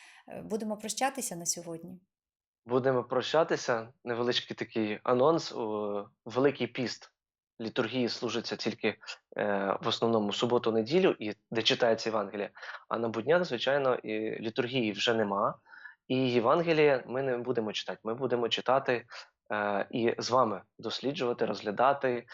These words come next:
Speaker 2: Святе Письмо, саме Старий Завіт, пророків, книгу Притч, е, ті читання, які ви-, е, з-, будуть звучати щодня в храмах, е, читання Старого Завіту. Через це
Speaker 1: Мгм.
Speaker 2: завтра вже,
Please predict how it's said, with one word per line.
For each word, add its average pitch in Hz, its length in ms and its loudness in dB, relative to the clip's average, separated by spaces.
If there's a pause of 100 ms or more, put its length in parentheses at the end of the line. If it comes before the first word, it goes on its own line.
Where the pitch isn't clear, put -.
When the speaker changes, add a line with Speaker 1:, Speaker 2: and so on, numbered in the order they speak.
(220)
Speaker 2:
Святе 120 420 -2
Письмо, 139 500 0
саме 117 300 -2
Старий 123 260 2
Завіт, 110 300 -6
пророків, 135 580 0 (100)
книгу 147 320 -2
Притч, - 460 -2 (360)
е, 104 300 -2 (100)
ті 139 380 2 (100)
читання, 156 460 4
які 120 260 -2
ви-, 120 140 -2 (180)
е, 107 380 2
з-, 104 180 -8
будуть 120 360 2
звучати 139 640 2 (220)
щодня 120 460 0
в 110 80 -8
храмах, 139 540 0 (360)
е, 101 440 -8 (140)
читання 135 400 2
Старого 113 320 0
Завіту. 101 380 -4 (640)
Через 110 220 -4
це 131 260 4
Speaker 1:
Мгм. 101 140 -4
Speaker 2:
завтра 165 400 4
вже, 131 360 0